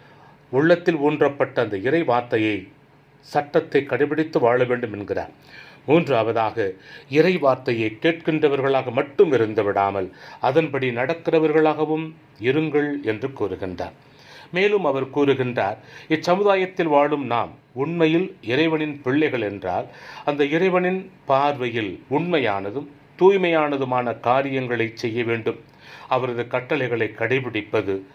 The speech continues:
எப்படி என்றால், துன்புறும் அனாதைகளையும் கைம்பெண்களையும் கவனித்து கொண்டாலும்,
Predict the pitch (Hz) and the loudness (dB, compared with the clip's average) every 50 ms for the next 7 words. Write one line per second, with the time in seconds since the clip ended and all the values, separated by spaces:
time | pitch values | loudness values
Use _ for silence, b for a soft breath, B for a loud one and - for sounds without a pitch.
0 | b b b b - - 147 143 143 - 180 143 113 95 92 92 87 92 98 123 | b b b b -6 -2 -2 -2 0 0 0 0 0 -2 -4 -6 -4 -2 -2 -2
1 | 139 - B B B B B B - 165 180 185 160 170 165 160 147 135 117 113 | -2 -4 B B B B B B -4 -2 -2 0 2 2 2 2 2 0 0 0
2 | 123 135 151 160 151 147 120 113 107 104 101 98 117 123 - - B B B B | 0 0 0 2 0 0 -2 -2 -2 -4 -4 -6 -8 -12 -16 -20 B B B B
3 | B - 127 143 170 180 165 170 156 147 143 139 131 120 117 113 107 - 113 104 | B -4 -2 -2 -2 -2 -2 -2 -2 -2 -2 -2 -2 -2 -4 -6 -6 -4 -4 -2
4 | 117 143 147 143 - 120 - - 110 101 98 107 107 113 139 175 175 - | -2 -2 -2 -2 -4 -6 -4 -4 -4 -2 0 2 2 2 2 0 -4 -8